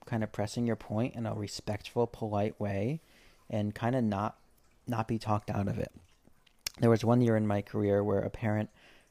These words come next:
really felt like they wanted their child to walk the stage for graduation, which again, it's, it was a big deal to them. It wouldn't,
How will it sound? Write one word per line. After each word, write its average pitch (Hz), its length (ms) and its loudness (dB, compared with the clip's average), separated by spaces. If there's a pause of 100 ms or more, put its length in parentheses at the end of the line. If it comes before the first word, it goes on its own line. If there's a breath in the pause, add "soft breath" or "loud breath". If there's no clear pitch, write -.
really 165 300 4
felt 131 340 0
like 117 160 -4
they 110 140 2
wanted 107 300 -2
their 110 120 0
child 104 360 -2
to 104 80 -4
walk 101 380 -2
the 120 100 -4
stage 101 500 -2
for - 120 -8
graduation, 101 800 -6 (500 soft breath)
which 110 180 -2
again, 165 400 4
it's, - 420 -4 (100)
it - 60 -10
was 104 160 -6
a 107 40 -6
big 104 200 -6
deal 175 220 0
to - 120 -4
them. 101 220 -6
It - 140 -16
wouldn't, 107 320 -2